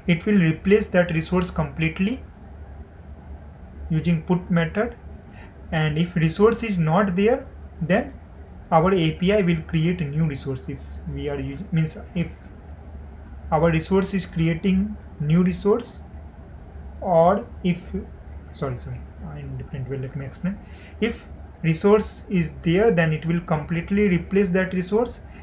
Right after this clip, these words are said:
and if resource is not there, then it will create new resource. If your A P I doing this functionality, then we should use put method, and we should use patch method when your A P I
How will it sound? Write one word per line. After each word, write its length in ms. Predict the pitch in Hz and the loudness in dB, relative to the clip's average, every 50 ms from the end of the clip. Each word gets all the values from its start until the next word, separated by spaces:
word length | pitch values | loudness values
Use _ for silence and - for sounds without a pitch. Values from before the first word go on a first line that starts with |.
| - - | -6 -2
and 180 | 170 160 156 156 | 0 0 2 0
if 220 | 156 151 - - | -2 -2 -2 -4
resource 480 | 147 147 - - 175 185 196 185 - 202 | -4 -4 -2 0 2 2 2 2 0 -2
is 120 | 196 175 | 0 0
not 340 | 160 156 170 185 196 190 185 | 2 2 4 4 2 2 2
there, 260 | 208 220 254 262 - - - - - | 2 2 2 0 -2 -8 -16 -10 -6
then 220 | 160 165 165 160 | 0 2 2 2
it 140 | 170 165 - | 2 2 2
will 160 | 175 175 175 | 2 2 2
create 480 | 175 - - 175 175 170 185 190 - 156 | 0 -2 0 2 4 6 6 4 4 0
new 200 | 147 151 170 202 | 2 4 4 4
resource. 460 | 208 208 - - 214 233 240 - - - - - - - - - | 4 4 2 2 2 2 2 0 -6 -12 -14 -14 -12 -10 -2 0
If 180 | 180 170 - | 0 0 2
your 200 | 180 175 180 180 | 4 4 6 6
A 200 | 196 196 165 151 151 | 4 4 2 0 0
P 180 | - 170 175 | 2 6 6
I 100 | 180 180 | 6 6
doing 440 | 147 156 156 160 165 170 165 160 151 | 6 4 2 2 2 4 2 2 2
this 180 | 175 196 196 - | 0 0 -2 0
functionality, 640 | - 196 190 175 - - 190 190 196 185 - 240 208 | 0 0 0 0 0 0 2 2 2 0 -2 -2 0
then 220 | 180 165 147 139 | 0 0 0 0
we 100 | 143 151 | -4 -4
should 240 | 143 - 165 147 139 | -4 -2 -4 -2 -2
use 300 | 143 151 180 220 - - - - | 0 0 0 0 -2 -6 -12 -6
put 180 | - 156 131 143 | -6 -6 -4 -4
method, 380 | 131 127 127 - 131 131 - - - - - - - - - - - - - - - - - - - - | -6 -6 -6 -6 -8 -8 -8 -10 -12 -14 -16 -16 -16 -16 -18 -16 -16 -16 -16 -16 -16 -16 -16 -16 -10 -6
and 180 | 160 147 143 139 | -4 -4 -4 -2
we 120 | 143 160 | -2 -2
should 200 | 156 - 185 165 | 0 2 2 2
use 240 | 170 175 185 180 - | 4 4 4 4 2
patch 360 | - - - 165 175 196 196 | -4 2 6 6 6 6 6
method 440 | 214 214 220 220 - 240 262 277 - - - - - - - | 2 0 -2 0 2 2 2 2 0 -8 -14 -16 -16 -16 -8
when 240 | - 151 165 175 185 | 0 2 4 4 6
your 220 | 185 175 196 202 | 6 6 6 6
A 220 | 214 185 175 156 151 | 4 4 2 0 0
P 240 | - - 170 175 190 | 0 2 2 4 4
I 220 | 202 220 233 226 | 4 4 2 -2